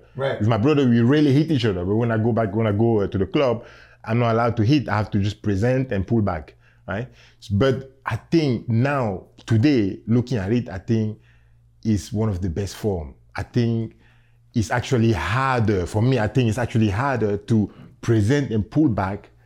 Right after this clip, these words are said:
Speaker 2: than to just kick. Anybody can just throw, you know, uh, something, throw, throw your punch or whatever, but
Speaker 1: Right.
Speaker 2: to have the control, to have the precision and the control to throw it and then pull back and, you know, being able to do it but not doing it,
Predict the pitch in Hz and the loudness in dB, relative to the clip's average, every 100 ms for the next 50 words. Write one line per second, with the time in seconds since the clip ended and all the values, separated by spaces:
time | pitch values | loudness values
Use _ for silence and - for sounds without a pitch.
0 | - 113 101 104 113 - 139 - - 202 | -4 -2 0 0 0 0 -2 -2 0 2
1 | 202 170 147 139 113 120 117 - 123 127 | 2 4 2 2 2 2 0 0 4 4
2 | 113 - - - 107 107 104 - _ - | 2 0 -10 -4 -2 -2 -4 -10 _ -8
3 | 92 90 123 117 120 98 85 - 127 127 | -6 -2 0 0 0 0 -2 0 4 4
4 | 123 117 117 - 135 120 113 123 117 117 | 4 4 2 2 2 4 2 0 0 0
5 | - 104 107 104 92 87 127 139 143 147 | 0 0 2 0 -2 0 0 2 0 0
6 | 127 - 131 123 - 147 117 85 - _ | -2 -2 -4 -4 -4 -4 -2 -6 -12 _
7 | _ - 131 131 127 117 123 117 147 135 | _ -4 -2 0 0 0 0 -2 0 0
8 | 110 104 110 107 - 123 110 113 104 - | 0 -2 -2 -2 0 -2 0 0 -2 -6
9 | - - - 143 131 - 113 113 107 139 | -20 -4 2 4 2 0 -2 0 0 0
10 | 113 113 101 110 _ _ _ - 113 110 | 0 -2 -4 -8 _ _ _ -4 0 0
11 | 110 - _ - 120 113 107 143 139 135 | -2 -8 _ -2 0 2 4 4 4 2
12 | 107 104 147 131 107 117 139 120 127 113 | 2 4 4 4 2 2 4 4 4 2
13 | 107 147 | -2 -6